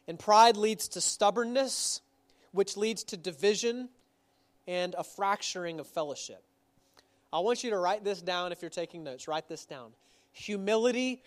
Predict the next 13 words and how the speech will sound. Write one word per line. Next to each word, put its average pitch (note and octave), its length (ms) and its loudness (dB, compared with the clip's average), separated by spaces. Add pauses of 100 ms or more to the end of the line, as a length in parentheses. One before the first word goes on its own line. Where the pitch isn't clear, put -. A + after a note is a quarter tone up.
stops - 480 -6
an E3+ 100 -8
argument F3 540 -6
in D#3 140 -12
its - 140 -16
tracks. - 600 -12 (920)
Humility A3 920 0 (160)
stops F#3 420 -4
an F3 80 -8
argument F#3+ 800 -6 (560)
in D#3+ 100 -8
its D3+ 200 -10
tracks. - 640 -12